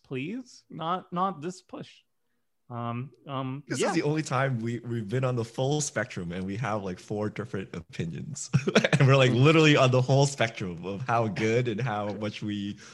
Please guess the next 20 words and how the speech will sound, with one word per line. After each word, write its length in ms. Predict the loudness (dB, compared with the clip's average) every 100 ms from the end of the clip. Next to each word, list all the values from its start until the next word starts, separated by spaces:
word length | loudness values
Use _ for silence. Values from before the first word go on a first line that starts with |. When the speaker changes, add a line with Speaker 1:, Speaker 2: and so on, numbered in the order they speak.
| -8
Speaker 2:
like 380 | -2 0 0
or 60 | -2
dislike 460 | -2 -4 -6 -8 -10 _ _
this 160 | -14 -12
card. 400 | -10 -8 -8 -10 -14 _ _ _ _ _ _ _
Speaker 1:
I 80 | -2
think 160 | 0 0
that's 180 | 0 2
good. 260 | 2 4
That's, 220 | 4 2 2
that's 320 | 0 0 2
why, 260 | 2 6
why 380 | 4 4 2 2
our 160 | 4 2
podcast 680 | 2 0 -2 -2 -4 -4 -4
mix 380 | -6 -6 -10 -12
kinda 320 | -6 -2 -2
works, 460 | 0 -2 -4 -16 -8
I 160 | -6
think. 460 | -6 -8 -8 -10 -14